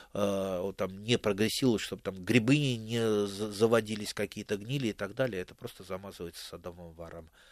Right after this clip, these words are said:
Всё. И этот погрыз останется с вами очень-очень долго,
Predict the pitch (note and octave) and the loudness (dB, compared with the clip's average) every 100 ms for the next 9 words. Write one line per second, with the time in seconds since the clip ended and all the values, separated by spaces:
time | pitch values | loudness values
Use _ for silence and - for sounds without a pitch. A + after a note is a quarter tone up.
0 | - _ - - F#2+ D#2+ - _ _ _ | -20 _ -8 -4 -2 -4 -6 _ _ _
1 | G#2 G#2+ G#2 A2+ G2+ C#3 D3+ - F#2 F#2 | 2 2 0 0 2 2 0 -2 -4 -2
2 | - G2+ - - G2 F#2+ F#2 F#2 - F2 | -4 -4 -6 -4 -4 -4 -6 -8 -10 -14
3 | E2+ - F#2 A2 C3+ A2+ | -14 -16 0 6 6 6